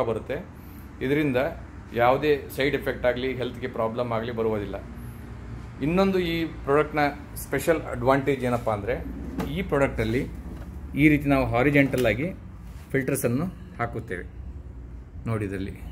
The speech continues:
ಇದು ಅಲ್ಕಲೈನ್ ವಾಟರ್ ಪ್ಯೂರಿಫೈಯರ್ ಟ್ವೆಲ್ವ್ ಸ್ಟೇಜು, ಆರ್ ಒ, ಯು ವಿ and ಅಲ್ಕಲೈನ್. ಇದರಲ್ಲಿ ಸ್ಟೇನ್‌ಲೆಸ್ ಸ್ಟೀಲ್ ಯು ವಿ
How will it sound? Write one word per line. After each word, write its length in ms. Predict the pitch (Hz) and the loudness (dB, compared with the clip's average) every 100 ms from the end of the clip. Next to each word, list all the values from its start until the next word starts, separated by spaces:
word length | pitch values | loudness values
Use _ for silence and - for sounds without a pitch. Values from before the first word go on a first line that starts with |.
| - | -4
ಇದು 100 | 113 123 | 2 4
ಅಲ್ಕಲೈನ್ 320 | 131 135 147 127 | 4 2 4 4
ವಾಟರ್ 220 | 117 117 120 | 4 2 -2
ಪ್ಯೂರಿಫೈಯರ್ 300 | 104 104 87 | -4 -4 -4
ಟ್ವೆಲ್ವ್ 180 | 113 113 | -4 -4
ಸ್ಟೇಜು, 300 | - 107 95 156 - - - 104 | -2 -2 -2 -6 -10 -12 -4 2
ಆರ್ 120 | 113 113 | 2 4
ಒ, 20 | 123 120 | 2 2
ಯು 80 | 107 107 | 0 0
ವಿ 100 | 127 135 113 | 0 0 -2
and 100 | 117 107 | 0 0
ಅಲ್ಕಲೈನ್. 360 | 104 104 127 170 - - - - - - - 131 | -2 -4 -4 -6 -10 -12 -12 -12 -12 -14 -10 0
ಇದರಲ್ಲಿ 340 | 139 156 170 175 165 165 | 2 6 6 6 6 4
ಸ್ಟೇನ್‌ಲೆಸ್ 400 | 156 165 165 165 | 4 6 6 6
ಸ್ಟೀಲ್ 200 | 175 160 | 2 0
ಯು 60 | |
ವಿ 40 | 135 | 0